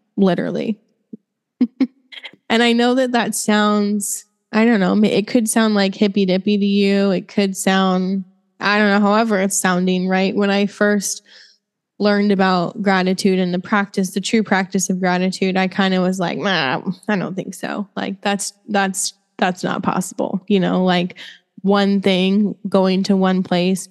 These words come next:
and feeling gratitude for something is gonna, like, change my whole world, but it does. When you're experiencing these true feelings of gratitude, there's no space for anything else. And gratitude realigns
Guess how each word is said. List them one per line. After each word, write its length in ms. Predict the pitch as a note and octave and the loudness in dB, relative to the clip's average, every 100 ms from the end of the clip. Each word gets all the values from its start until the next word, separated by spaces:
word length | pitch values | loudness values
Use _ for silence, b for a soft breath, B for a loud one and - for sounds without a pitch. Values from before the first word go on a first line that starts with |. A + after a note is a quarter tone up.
| - | -4
and 160 | F#3+ E3+ | -4 0
feeling 340 | F#3+ F#3 F3+ | 2 2 0
gratitude 640 | F3+ F#3 F3+ F#3+ - F#3 F3+ | 0 2 2 0 0 -2 0
for 240 | F#3 F3+ | 0 0
something 400 | - F#3 F#3+ F#3 | 2 2 2 0
is 160 | F3+ F3+ | 0 -2
gonna, 180 | F3+ | -2
like, 200 | E3+ F#3+ | -2 -4
change 280 | - F#3+ F#3+ | -2 0 2
my 100 | F#3 | 2
whole 200 | F3+ F3 | 2 2
world, 300 | F3 F#3 A3+ | 2 2 2
but 120 | G#3 G3 | 0 -2
it 140 | G3 | -2
does. 600 | G#3+ C#4 - - G#3+ - - | 0 0 -2 -6 -8 -4 2
When 120 | A#3+ | 4
you're 160 | A#3+ | 4
experiencing 680 | A3 - B3+ B3+ B3 A3+ A3+ | 2 0 2 4 4 4 4
these 200 | G3+ F#3+ | 4 0
true 220 | - A#3+ A3 | 0 2 2
feelings 380 | A3 A3+ A#3 | 2 2 2
of 100 | G3+ | 0
gratitude, 560 | F3+ F#3 A3+ G#3+ G3+ F3+ | 0 0 0 0 0 0
there's 320 | F#3+ G#3+ A#3 | 2 2 2
no 320 | G#3 G3 F#3+ | 0 2 2
space 420 | G3+ - G3 G3+ - | 0 -2 -2 -2 -2
for 120 | F#3+ | -2
anything 460 | F#3 F#3 F3+ F#3 | -2 -2 -2 0
else. 600 | F#3+ G#3 - G#3 - - B B _ _ - | 0 0 0 0 -2 -8 B B _ _ -6
And 340 | G3 G3 F#3+ F#3 | -2 0 0 2
gratitude 920 | G3+ G3+ G#3+ G3+ - F#3+ F#3 F#3 F3+ - _ _ | 2 2 0 0 2 2 2 0 -2 -6 _ _
realigns 960 | F#3+ F#3+ A3 G#3+ F#3 F#3+ F#3+ E3 F#3+ - | 0 2 4 2 2 0 0 -2 -4 -8